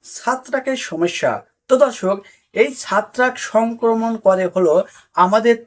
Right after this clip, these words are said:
ত্বকের উপরে। তো দর্শক, এই ত্বকের উপরে ফাঙ্গাল ইনফেকশন হয়ে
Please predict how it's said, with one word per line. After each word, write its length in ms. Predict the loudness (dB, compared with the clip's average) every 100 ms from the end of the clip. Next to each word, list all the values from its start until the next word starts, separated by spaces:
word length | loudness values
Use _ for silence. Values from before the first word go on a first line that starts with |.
| _
ত্বকের 460 | -4 -2 -2 0 -2 -2
উপরে। 400 | -4 -2 -4 -4 -6 -10 -10
তো 100 | -2
দর্শক, 420 | 2 2 0 -2 -4 -6 _ _ _
এই 180 | 2 2 2
ত্বকের 480 | 0 0 0 2 2 2 -4
উপরে 400 | -8 -4 0 2 0 -2 -10 _ _ -6
ফাঙ্গাল 400 | -4 0 0 0
ইনফেকশন 560 | -2 -2 0 -2 -2 -4 -2
হয়ে 280 | 4 6